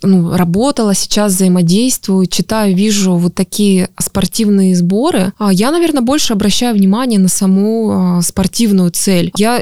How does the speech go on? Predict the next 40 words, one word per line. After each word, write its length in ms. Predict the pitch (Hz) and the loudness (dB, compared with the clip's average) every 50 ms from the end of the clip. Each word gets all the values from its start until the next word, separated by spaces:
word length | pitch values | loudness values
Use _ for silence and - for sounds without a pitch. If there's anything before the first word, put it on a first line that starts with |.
| - - - | -6 -10 -12
искренне 560 | - - - 233 226 - - 214 202 190 185 | -4 -2 -2 0 -2 -2 -2 0 0 2 2
восхищаюсь 720 | 175 165 - - 190 - - 202 185 180 180 170 - - | 0 -2 -2 -2 -2 -2 0 0 0 0 0 -2 -2 -2
людьми, 320 | 185 170 190 190 226 269 285 | -2 0 0 0 0 0 -2
которые 380 | - - - - 202 196 170 | -4 -6 -4 -2 -2 -2 -2
придумывают 640 | - - 180 170 170 202 240 262 240 214 196 180 - | -2 -2 -2 -2 0 0 0 0 0 0 0 0 -2
что-то 320 | - - 202 185 - 190 | -2 -2 -2 -2 0 2
невероятное, 720 | 185 185 180 185 185 185 190 202 208 196 - _ 180 175 | 2 2 2 2 0 0 0 0 0 -2 -2 _ -4 -4
там, 200 | - - 175 170 | -2 0 0 2
бегут 300 | 165 175 165 214 240 - | 2 2 0 0 -2 0
из 100 | 214 175 | 0 2
Москвы 480 | 180 175 175 160 - - - 180 214 226 | 2 2 0 0 -2 -2 -2 0 0 0
в 100 | 190 180 | 0 0
Минск. 540 | 175 180 190 202 202 196 180 170 - - - - | 0 2 2 2 2 2 2 0 -2 -6 -10 -6
И 120 | - 208 | -2 0
я, 280 | 202 202 180 208 240 302 | 0 2 2 0 0 -2
например, 460 | 320 - - 214 202 202 202 196 190 - | -2 -2 -2 0 0 2 0 0 -2 -2
вот, 280 | 196 202 190 - - | -2 -4 -2 -4 -4
э, 140 | 202 196 185 | -4 -4 -2
погружаюсь 720 | 190 196 185 180 190 190 196 214 226 233 233 208 - - | -2 -2 -2 0 0 0 0 0 0 0 0 -2 -2 -2
вот 240 | 190 190 185 - - - | -2 -2 -4 -4 -4 -2
в 120 | 180 202 | 0 2
это, 400 | 202 190 175 - - 170 - - - - | 2 0 -2 -2 -6 -8 -8 -8 -6 -4
а, 140 | 180 185 | -4 -2
погружаюсь 580 | 180 196 180 180 185 185 185 208 226 254 254 247 | -2 -2 -2 -2 0 0 0 0 0 0 0 -2
в 160 | - - - | -4 -4 -4
то, 180 | - 226 220 226 | -4 -2 -2 -2
почему 440 | 220 214 190 - - 208 214 226 226 | -2 -4 -4 -2 0 0 0 2 2
люди 260 | 208 208 196 185 190 | 2 2 2 0 0
это 140 | 180 190 175 | 0 0 -2
делают, 640 | 170 170 175 185 180 170 170 165 165 165 - - 175 | 0 0 0 0 0 0 0 0 -2 -2 -4 -6 -6
вообще 240 | 180 175 - 202 190 | -4 -2 -2 -2 -2
какие 300 | 196 185 - 214 214 226 | -4 -4 -4 -2 -2 0
у 60 | 226 | 0
них 280 | 220 220 208 - - | 0 0 0 -2 -2
переживания, 580 | - 226 214 - - 208 202 220 233 233 233 220 | -2 -2 0 0 0 0 0 0 0 0 -2 -2
приключения 680 | 220 - 208 - 208 196 - - 247 262 262 247 226 | -2 -4 -4 -2 -2 -2 0 0 0 0 0 0 0
во 140 | 190 196 190 | 2 2 2
время 280 | 185 190 190 185 185 185 | 2 2 2 2 2 0
этого 200 | - 185 185 175 | 0 -2 -2 0
забега, 560 | 180 190 175 180 233 302 349 247 214 - | 0 0 0 0 0 0 0 0 -2 -4